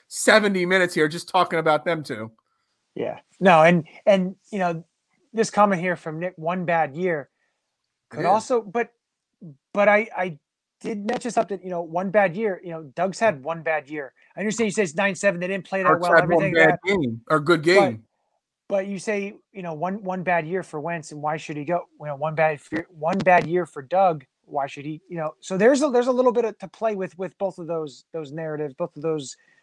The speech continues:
Speaker 2: um, like, that statement, but
Speaker 1: All right, well, you know what?
Speaker 2: Well,
Speaker 1: I, let, let's, let's keep on this. I mean, we're gonna get into the N F L Wild Card Weekend in a second. This show just might go a little longer than normal. Kyle brings up something. I tweeted this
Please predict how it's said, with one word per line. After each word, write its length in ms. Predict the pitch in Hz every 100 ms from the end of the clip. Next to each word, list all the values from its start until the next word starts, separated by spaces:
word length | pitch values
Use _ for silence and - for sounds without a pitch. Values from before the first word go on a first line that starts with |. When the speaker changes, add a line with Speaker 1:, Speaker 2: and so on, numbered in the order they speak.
| _ -
Speaker 2:
um, 320 | 147 139 135 _ _ _ _ -
like, 120 | 143
that 180 | 180 -
statement, 540 | 180 165 139 131 156 -
but 260 | 147 135 - _ _ _ _ _ _ -
Speaker 1:
All 60 |
right, 100 | 254
well, 200 | 233 247
you 100 | 240
know 100 | 262
what? 140 | 269 285
Speaker 2:
Well, 80 |
Speaker 1:
I, 80 | 320
let, 220 | 269 269 -
let's, 160 | 285 - 269
let's 120 | 285
keep 220 | 359 302
on 140 | 226
this. 160 | 190 208
I 40 |
mean, 160 | 202 208
we're 120 | 220
gonna 120 | 285
get 180 | 294 262
into 120 | 233
the 100 | 233
N 100 | 226
F 120 | 226 247
L 120 | 214
Wild 280 | 190 185 190
Card 180 | 208
Weekend 280 | 190 196 175
in 40 | 165
a 40 |
second. 400 | - 170 170 165 _ -
This 140 | 220
show 160 | - 226
just 120 | 196
might 140 | 190
go 140 | 185 180
a 20 |
little 240 | 170 185
longer 320 | 180 170 175 185
than 120 | 180
normal. 260 | 160 160
Kyle 240 | 165 175 180
brings 200 | 190 185
up 120 | -
something. 340 | 190 165 175 - _ _ -
I 140 | 190
tweeted 460 | 240 - 226 233 240
this 180 | 226